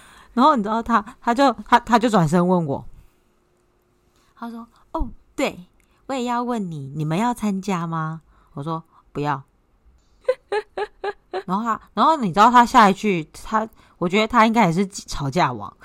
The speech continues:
你知道下一句回什么？他说：“哦，我想到了。”但，但是因为他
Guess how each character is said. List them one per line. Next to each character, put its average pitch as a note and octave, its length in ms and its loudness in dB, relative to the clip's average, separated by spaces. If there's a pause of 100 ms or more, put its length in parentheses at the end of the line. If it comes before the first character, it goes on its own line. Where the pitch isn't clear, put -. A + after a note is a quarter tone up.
(220)
你 E3 60 -6
知 G3 60 4
道 A3 80 8
下 A3 200 2
一 G#3 40 0
句 G#3 120 -4
回 E3 180 -2
什 C#3+ 120 -8
么？ A2+ 220 -12 (100)
他 F3+ 120 -10
说 F#3+ 180 -8 (340)
：“哦， F#3 140 4
我 D3+ 220 -2
想 D3 220 -2
到 C3+ 260 -4
了。” F#2 160 -20 (960)
但， G3+ 120 -10
但 C#4 160 -2
是 D4+ 120 0
因 C4 160 -4
为 B3+ 120 -4
他 A3 220 -2